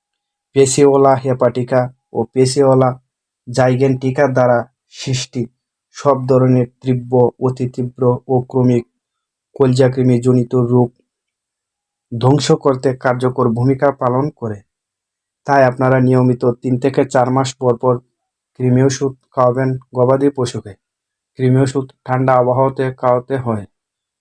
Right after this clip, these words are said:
গরম আবহাওয়াতে না খাওয়ানোই ভালো। এখন আমরা জানবো এর ব্যবহার ও প্রয়োগবিধি সম্পর্কে। কৃমি ওষুধ সকালে খালি পেটে গবাদি পশুকে খাওয়াতে হয়।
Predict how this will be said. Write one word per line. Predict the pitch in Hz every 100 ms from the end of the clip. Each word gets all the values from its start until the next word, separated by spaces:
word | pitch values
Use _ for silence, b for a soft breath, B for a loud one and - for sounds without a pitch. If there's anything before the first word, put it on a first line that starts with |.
| _
গরম | 120 120 131 123
আবহাওয়াতে | 120 120 123 135 135 135 131
না | 131 127
খাওয়ানোই | 127 127 127 139 143
ভালো। | 110 98 _ _ _ _ _ _ _ _ _ _ _
এখন | 143 139 147
আমরা | 143 135 139
জানবো | 135 131 127 131
এর | 135 127 123
ব্যবহার | 131 135 143
ও | 139
প্রয়োগবিধি | 131 139 127 127 139 139
সম্পর্কে। | 135 123 113 107 92 _ _ _ _ _ _ _ _ _ _ -
কৃমি | 135 143
ওষুধ | 143 147
সকালে | - 135 135 139
খালি | 135 135 131
পেটে | 127 123 131 131 - _ _ _ _ _
গবাদি | 127 131 143
পশুকে | 143 135 139 135 139
খাওয়াতে | 131 123 123 113
হয়। | - 110